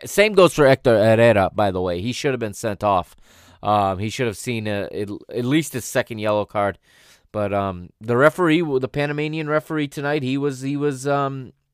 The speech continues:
balanced. I don't think he was good. I wouldn't say he was good. He let a lot go, which is fine. But, um,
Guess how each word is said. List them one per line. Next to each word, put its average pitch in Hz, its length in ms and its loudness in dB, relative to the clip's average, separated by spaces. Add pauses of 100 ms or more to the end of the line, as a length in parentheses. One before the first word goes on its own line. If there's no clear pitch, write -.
(240)
balanced. 160 640 4 (640)
I 147 80 -2
don't 185 160 -2
think 165 160 -4
he 135 80 -4
was 117 160 -4 (420)
good. 165 420 0 (220)
I 123 120 -6
wouldn't 131 240 -4
say 151 140 -2
he 143 60 -2
was 110 160 -6
good. 113 220 -2
He 151 60 -4
let 139 200 0
a 127 60 0
lot 127 260 2
go, 117 160 2
which 135 220 -4
is 101 100 -14
fine. 123 420 -2 (1080)
But, 123 320 6
um, 120 500 4